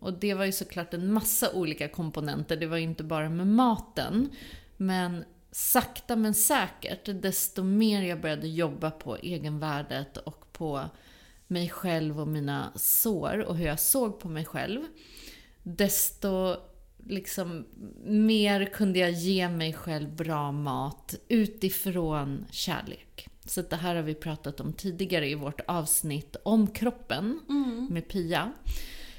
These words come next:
Speaker 1: Eh, men jag tycker att det är så viktigt att förstå det här, för att det tog mig så många år att förstå att det handlar inte om maten. Det handlar om värdet och hur jag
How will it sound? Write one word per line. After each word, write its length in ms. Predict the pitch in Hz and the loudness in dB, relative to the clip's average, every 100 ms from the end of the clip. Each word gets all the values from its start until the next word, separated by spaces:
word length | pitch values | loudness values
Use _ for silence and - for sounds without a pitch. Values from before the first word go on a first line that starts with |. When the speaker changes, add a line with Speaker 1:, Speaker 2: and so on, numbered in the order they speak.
| - | -12
Speaker 1:
Eh, 260 | - 185 175 | 0 2 2
men 100 | 180 | 2
jag 160 | 220 226 | 2 2
tycker 220 | 233 233 | 0 0
att 60 | |
det 120 | 220 220 | 0 0
är 40 | |
så 360 | - - 339 302 | 0 2 2 2
viktigt 640 | 285 - - 294 247 - | 0 -2 -4 -2 -2 -2
att 80 | 202 | -4
förstå 520 | 214 - - 339 294 | -2 -2 0 0 2
det 120 | 196 | 2
här, 260 | 160 - 208 | 0 0 0
för 140 | 226 | 0
att 80 | - | 0
det 140 | 247 | 0
tog 260 | - 311 247 | 2 2 4
mig 140 | 226 | 4
så 420 | 214 - - 339 254 | 4 6 6 4 4
många 300 | 214 190 185 | 4 2 0
år 260 | 302 240 160 | 2 2 2
att 80 | - | 0
förstå 420 | 202 - 302 214 | -2 -2 0 0
att 220 | 175 - | 0 0
det 140 | 208 196 | -2 0
handlar 480 | 302 262 214 214 | 4 6 6 6
inte 260 | 214 202 185 | 4 4 2
om 160 | 202 269 | 4 6
maten. 600 | 320 - - - 175 196 | 6 2 -2 -4 -4 -2
Det 80 | 226 | 0
handlar 840 | 208 247 247 208 208 214 - - | 2 6 6 6 6 4 2 2
om 380 | 180 165 165 170 | 2 2 0 -2
värdet 800 | 185 214 170 151 156 165 156 - | 4 4 6 2 0 -2 -2 -10
och 300 | - 165 - | -10 -10 -4
hur 220 | 196 180 | -2 0
jag 600 | 165 165 156 147 147 170 | 0 0 2 0 -2 -8